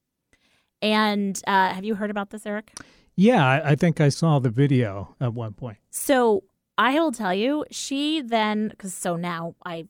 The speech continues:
Speaker 1: then had to follow that thread because, I mean, hello.
Speaker 2: Right.
Speaker 1: And she posted on her YouTube channel this thing that she did with, uh, Chad Smith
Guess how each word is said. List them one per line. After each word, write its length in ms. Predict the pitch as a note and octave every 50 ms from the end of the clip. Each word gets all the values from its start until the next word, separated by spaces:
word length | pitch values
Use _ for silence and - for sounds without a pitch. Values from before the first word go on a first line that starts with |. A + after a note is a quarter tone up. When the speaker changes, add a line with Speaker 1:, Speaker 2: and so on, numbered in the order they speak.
| _ -
Speaker 1:
then 140 | F3+ F3
had 140 | F3+ F3 E3
to 60 | F3+
follow 260 | - - E3+ E3 D#3+ D#3+
that 260 | F3+ G#3+ B3+ - _
thread 540 | - - G3+ F3+ F3+ D#3+ E3+ G3 C4 A3+ - _ _ _ _ _ _ _ -
because, 400 | G3+ G3 G3 F3+ F3 E3+ F3 -
I 60 | -
mean, 300 | F3+ E3+ - - - G3 - -
hello. 400 | - - G3 A#3 G3 - A3 A3+ - _ _ _ _ -
Speaker 2:
Right. 200 | A2+ A2 A2+ A2
Speaker 1:
And 420 | A3 A3+ A3 A3 A3 A3 A3 G3+ -
she 260 | - - - - C#4+ D4
posted 760 | - - - - D4+ D#4 D4 - - - C#4+ C4+ C4+ B3 - -
on 360 | G#3+ G#3+ G3+ G3+ G3 G3 G#3
her 260 | G3 - - B3 C4+
YouTube 440 | C#4+ A3+ G#3 G3 G3 - G3+ F#3+ F#3+
channel 520 | - - F#3 F3+ F3+ F3+ F3+ F3 - - _ _ _
this 600 | - G3 F#3+ F#3+ F#3+ A3 G#3+ G3+ F#3+ - - - - _ _ _ _ _ _ _ _ _ _
thing 360 | _ _ - D4 D#4 F4+ F4
that 120 | D4+ B3+ -
she 480 | - - - A#3+ A3+ A3 G#3+ G#3+ G3 F#3 -
did 380 | - G3+ G3 F#3+ F#3+ F#3+ - -
with, 580 | F#3 F3 F3+ G3 G3+ F#3+ F#3+ F#3 F#3 - - -
uh, 360 | - F#3 F#3 F3+ F3 F3 F3 - - _ _ _
Chad 340 | - - A3 G3+ G#3+ A#3+ A3+
Smith 480 | - - A3+ G3+ G3+ B3 - _ _